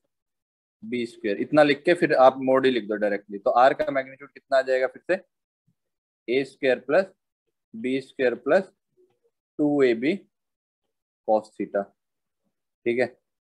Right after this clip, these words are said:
फिर से अगर alpha निकालना चाहोगे तो tangent alpha यहाँ से भी कितना आएगा, बी cos theta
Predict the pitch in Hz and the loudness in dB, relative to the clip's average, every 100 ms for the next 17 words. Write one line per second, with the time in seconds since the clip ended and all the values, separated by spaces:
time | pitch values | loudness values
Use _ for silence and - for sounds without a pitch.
0 | _ _ _ - 135 131 165 165 151 143 | _ _ _ -4 -2 2 4 6 6 4
1 | 165 165 156 151 156 151 147 143 123 - | 0 2 2 4 2 2 2 0 -10 -12
2 | _ _ - 120 - 135 143 151 151 139 | _ _ -16 -12 -10 -6 -4 0 0 0
3 | 151 143 135 135 151 147 - 147 147 143 | 0 2 0 -2 -6 -8 -4 2 2 2
4 | 180 _ _ _ _ _ _ _ _ _ | -2 _ _ _ _ _ _ _ _ _
5 | _ _ _ _ 110 113 143 160 - 131 | _ _ _ _ -14 -4 -2 0 2 2
6 | 131 - 135 165 | 2 -4 -2 2